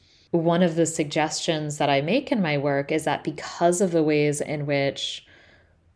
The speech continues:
Jewish law is in fact more restrictive than the legal system of the Christians around them,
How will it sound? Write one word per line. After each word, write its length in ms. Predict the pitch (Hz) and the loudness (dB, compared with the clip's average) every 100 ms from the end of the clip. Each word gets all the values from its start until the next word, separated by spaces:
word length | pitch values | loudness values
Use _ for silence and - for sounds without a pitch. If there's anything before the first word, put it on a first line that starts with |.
| - | -10
Jewish 480 | 175 165 160 - - | 0 4 4 2 -2
law 300 | 147 160 160 | 2 4 6
is 180 | 151 | 4
in 120 | 151 147 | 0 -6
fact 340 | 151 147 - | -4 -6 -4
more 180 | 151 147 | -2 -2
restrictive 760 | 147 - - 180 - 170 143 147 | -2 -2 0 0 2 0 0 0
than 120 | 147 | -2
the 100 | 147 | -2
legal 300 | 147 151 147 | 0 0 0
system 360 | 151 147 156 | 0 -6 -6
of 80 | 147 | -4
the 80 | 147 | -6
Christians 440 | - 143 - 139 | -6 -6 -6 -6
around 380 | 143 143 160 226 | -4 -2 -4 -4
them, 480 | - 143 131 143 151 | -6 -6 -6 -8 -8